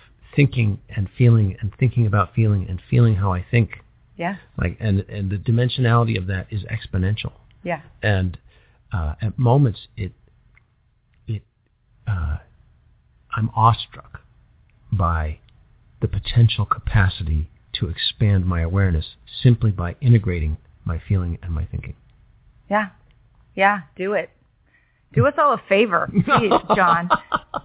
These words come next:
Speaker 2: We need that, you know, and it is, there's something to be said about the masculine ba-, feminine balance, too. But, um, if you go to the other extreme and you're all about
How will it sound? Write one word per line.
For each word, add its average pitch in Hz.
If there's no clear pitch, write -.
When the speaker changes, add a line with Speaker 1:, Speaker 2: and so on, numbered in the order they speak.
Speaker 2:
We 262
need 339
that, 214
you 226
know, 277
and 247
it 247
is, 285
there's 262
something 294
to 247
be 226
said 220
about 190
the 214
masculine 196
ba-, 190
feminine 196
balance, 175
too. 185
But, 190
um, 170
if -
you 240
go 190
to 196
the 190
other 180
extreme 180
and 180
you're 160
all 165
about 156